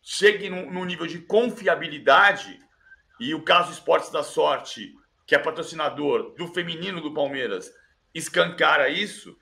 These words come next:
que nem todas as empresas de bets, ah, vão ter essa confiabilidade, então a Crefisa tem uma cláusula no contrato atual que permite a ela cobrir uma oferta. Então, se tiver, por exemplo, a Bet Nacional oferecendo cem milhões de reais,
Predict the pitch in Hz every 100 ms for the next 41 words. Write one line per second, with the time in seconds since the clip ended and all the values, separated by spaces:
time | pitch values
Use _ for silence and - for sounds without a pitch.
0 | _ - 143 190 - 180 160 151 147 147
1 | 143 147 135 131 135 135 127 117 - -
2 | - _ _ _ - 113 107 - 170 170
3 | 147 147 143 139 139 131 117 131 190 170
4 | - - _ - 143 180 196 214 208 185
5 | 180 196 196 220 185 151 170 170 226 233
6 | - _ _ _ - 170 226 208 175 156
7 | 143 156 139 135 180 - - 180 208 190
8 | 233 - 185 202 240 - - _ - 277
9 | 294 214 254 208 - _ _ _ - 151
10 | 165 165 - 127 104 - - _ 127 127
11 | 196 202 220 214 180 175 - 170 156 175
12 | 170 151 175 - 175 185 165 135 117 92
13 | - _ _ 139 139 165 156 170 151 143
14 | - 202 202 185 170 170 160 156 131 113
15 | 95 -